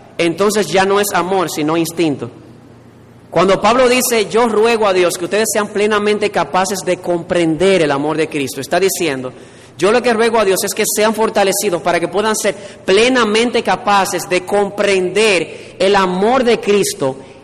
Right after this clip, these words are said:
en todas sus dimensiones, su altura,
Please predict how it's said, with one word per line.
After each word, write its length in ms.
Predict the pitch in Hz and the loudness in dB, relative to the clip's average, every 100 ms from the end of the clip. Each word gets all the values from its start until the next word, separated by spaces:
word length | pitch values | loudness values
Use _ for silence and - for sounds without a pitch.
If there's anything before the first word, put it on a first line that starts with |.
| - | -2
en 380 | 180 190 - - | 2 2 -2 0
todas 480 | 240 277 269 175 170 - | 4 4 4 2 0 -4
sus 140 | 175 165 | -2 0
dimensiones, 680 | 160 151 143 - 143 120 113 - - - - - - - - - | 0 0 0 -2 -2 -2 -6 -10 -10 -14 -20 -20 -20 -20 -20 -20
su 180 | - - | -12 -2
altura, 480 | 143 139 180 196 | -2 2 2 4